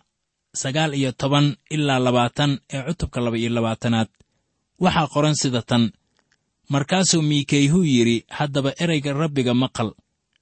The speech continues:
Waxaan arkay Rabbiga oo carshigiisa ku fadhiya oo ciidankii samada oo dhammuna taagan yihiin midigtiisa iyo bidixdiisa."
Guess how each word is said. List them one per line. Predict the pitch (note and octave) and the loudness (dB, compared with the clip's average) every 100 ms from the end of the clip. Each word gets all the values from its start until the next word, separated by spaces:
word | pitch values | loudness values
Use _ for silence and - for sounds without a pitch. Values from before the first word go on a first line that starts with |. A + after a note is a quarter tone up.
| _ - | _ -2
Waxaan | F#3 E3+ D3+ | 0 2 0
arkay | C3+ C#3 D#3 D3 | 0 -2 0 0
Rabbiga | C3+ E3+ D3 C3 B2 | 0 0 0 0 0
oo | C3 | 0
carshigiisa | C3 D3+ - C3+ C3+ B2 E3 | 0 -2 0 0 2 0 0
ku | E3 | -2
fadhiya | D3 C3+ A#2+ B2 B2+ - | -2 -2 0 0 0 -2
oo | C#3 B2+ | -4 -2
ciidankii | D#3 E3 D3+ C3+ C3 | 0 0 0 0 -2
samada | - C#3 D3+ D3+ | -2 -2 -2 -2
oo | A#2+ B2+ B2+ | -2 -2 -2
dhammuna | F3+ F3+ C3+ B2+ B2 A#2 _ - | 0 2 2 2 2 0 _ -6
taagan | D3 C3+ C3+ D3+ | -2 0 2 2
yihiin | C#3 B2 B2+ B2 | 4 2 2 2
midigtiisa | B2+ C#3+ D3 - C#3 - D3 - | 2 0 -4 -4 -4 -4 -6 -2
iyo | B2+ A#2+ | 0 0
bidixdiisa." | A2 B2+ B2+ A#2 A2 - A#2 | 0 -4 -4 -2 -2 0 -4